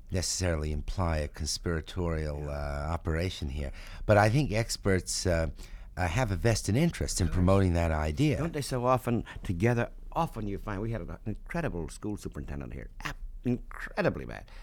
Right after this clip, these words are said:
Speaker 2: but the defense of all the P H Ds toward Doctor So-and-so. I love those Doctor So-and-so.
Speaker 1: Mm.
Speaker 2: And they're technicians, and the, and the P H Ds are flaunted all over the place, you know,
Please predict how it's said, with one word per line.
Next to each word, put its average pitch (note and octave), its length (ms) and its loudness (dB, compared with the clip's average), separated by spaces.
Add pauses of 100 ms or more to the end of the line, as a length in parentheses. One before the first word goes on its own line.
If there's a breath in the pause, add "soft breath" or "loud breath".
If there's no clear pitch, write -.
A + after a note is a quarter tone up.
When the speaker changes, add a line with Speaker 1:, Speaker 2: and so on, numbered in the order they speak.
(140)
Speaker 2:
but G#2+ 140 -4
the A#2+ 60 -2
defense A2 500 -2
of G2 80 -2
all C#3 220 -2
the C3 100 -6
P B2 180 -4
H A#2 200 -2
Ds G#2 200 -2
toward G2+ 400 0
Doctor F#2 400 2
So-and-so. D#2 540 -2 (200 loud breath)
I G#2 120 2
love C#3 200 4
those G#2 220 2
Doctor D2+ 500 2
So-and-so. D#2+ 480 -2
Speaker 1:
Mm. D2+ 180 2 (500 loud breath)
Speaker 2:
And E2+ 220 -2
they're F2 180 -2 (200)
technicians, - 500 -6
and D#2 140 -6
the, E2 40 -6 (300 loud breath)
and F#2+ 160 -2
the G#2 60 -2
P C#3 160 -2
H B2 180 -4
Ds A#2+ 200 -4
are F#2+ 40 -6
flaunted A2 320 -4
all G#2+ 160 -2
over G#2+ 160 -4
the G#2 80 -8
place, F#2+ 380 -8
you F2+ 60 -4
know, C#2 160 -6